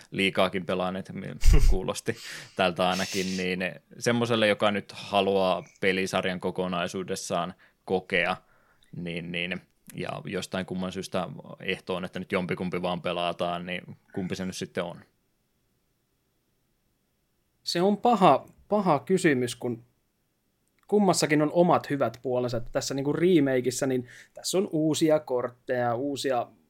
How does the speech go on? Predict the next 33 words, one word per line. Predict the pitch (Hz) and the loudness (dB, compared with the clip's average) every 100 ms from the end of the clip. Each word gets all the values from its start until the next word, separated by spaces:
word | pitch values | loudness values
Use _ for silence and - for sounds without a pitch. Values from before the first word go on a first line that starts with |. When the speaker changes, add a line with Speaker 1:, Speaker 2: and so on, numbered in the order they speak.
| - | -8
Speaker 2:
mappikortteja, | 139 135 _ 131 131 123 - 131 | -6 -6 _ -4 -4 -4 -6 -6
tiettyjä | 120 170 151 151 135 | 0 2 2 0 0
parannuksia, | 147 147 131 127 120 - 127 | 2 4 2 0 -6 -6 -6
niinku | 120 120 123 123 | -6 -8 -10 -14
semmonen | - 135 131 127 127 _ | -8 -8 -6 -8 -12 _
kortti | - - - | -6 -6 -4
kuin | 131 131 | -8 -2
Random | 147 139 113 113 120 | -2 -2 -6 -10 -4
Joker, | 139 131 110 _ 110 104 - _ _ _ _ - | -2 -2 -4 _ -8 -8 -8 _ _ _ _ -14
mikä | 120 | -6
randomisti | 120 123 120 117 120 | -2 -2 -4 -6 -8
saattaa | - 120 120 123 | -8 -8 -4 -4
tappeluiden | 131 131 127 117 117 | -4 -6 -6 -6 -6
jälkeen | 117 120 120 | -6 -6 -8
tulla, | 131 123 | -6 -6
mikä | 117 120 | -6 -6
niinku | 117 117 117 - _ _ _ _ _ _ _ | -8 -8 -10 -12 _ _ _ _ _ _ _
pystyy | 135 120 131 | -8 -2 -2
avaamaan | 123 135 131 | 2 2 4
minkä | 156 143 123 | 4 2 2
tahansa | 127 127 123 113 | -2 -2 -4 -4
oven | 135 123 117 | -4 -6 -4
tai | 127 | 0
täyttää | 127 123 131 | 0 -2 -2
minkä | 139 139 | 0 -2
tahansa | 120 127 120 | -2 -6 -8
kriteerin, | 139 143 135 117 107 | -4 -4 -2 -4 -6
niin | 117 | -10
ei | - 170 | -2 -2
ole | 170 | -2
pakko | 220 214 - | -8 -8 -8
grindata | 165 147 160 117 107 | -8 -2 -2 -2 -6
sitä | - 127 123 | -10 -6 -8